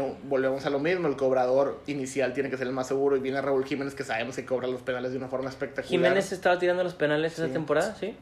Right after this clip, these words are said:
Speaker 1: Sí, sí, sí, sí, sí.
Speaker 2: Ok.
Speaker 1: De hecho, ahí había,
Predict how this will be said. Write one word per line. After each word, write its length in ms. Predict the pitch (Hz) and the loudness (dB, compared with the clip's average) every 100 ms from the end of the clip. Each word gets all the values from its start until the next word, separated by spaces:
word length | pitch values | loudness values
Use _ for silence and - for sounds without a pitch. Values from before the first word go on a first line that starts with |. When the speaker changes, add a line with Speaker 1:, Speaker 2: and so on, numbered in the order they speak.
| - | -6
Speaker 1:
Sí, 200 | 160 180 | 0 0
sí, 100 | 196 | 0
sí, 180 | 175 220 | -2 -4
sí, 140 | - | -4
sí. 180 | 160 233 - | -10 -12 -10
Speaker 2:
Ok. 140 | 135 139 143 | -8 -8 -4
Speaker 1:
De 60 | - | 2
hecho, 260 | 208 202 - - | 2 0 -10 -4
ahí 220 | 135 139 | -2 2
había, 420 | 151 160 156 147 | 4 4 6 4